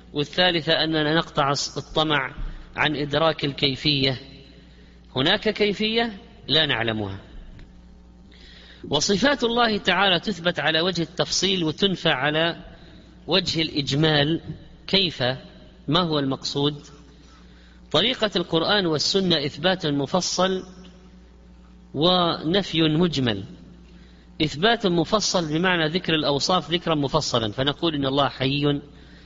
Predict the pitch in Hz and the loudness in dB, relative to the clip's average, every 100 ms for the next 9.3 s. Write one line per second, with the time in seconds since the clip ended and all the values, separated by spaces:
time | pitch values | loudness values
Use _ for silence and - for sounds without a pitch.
0 | - - - 135 - 127 143 151 147 147 | -20 -12 -2 -2 0 2 2 2 2 0
1 | 143 - 120 - 147 156 147 143 147 - | -4 -6 -4 0 2 4 2 -2 -6 -4
2 | 117 143 156 143 147 147 - 117 113 156 | 0 2 2 0 -2 -6 -6 -2 0 2
3 | 151 143 143 - 113 110 156 147 147 143 | 2 -2 -4 -8 -4 0 2 2 0 -2
4 | - - - 101 113 131 160 135 - - | -10 -16 -10 -4 0 0 0 -6 -20 -20
5 | - 98 101 127 156 139 - - - - | -12 -6 -2 0 0 -2 -14 -20 -20 -20
6 | - - - - - - 165 180 196 214 | -20 -20 -20 -20 -14 -2 0 2 2 2
7 | 269 208 202 220 240 196 208 240 - - | 2 2 2 0 0 0 0 -4 -10 -20
8 | - - - - - 160 269 269 220 214 | -20 -20 -20 -18 -2 2 2 2 0 -2
9 | - 147 110 | 0 -2 -2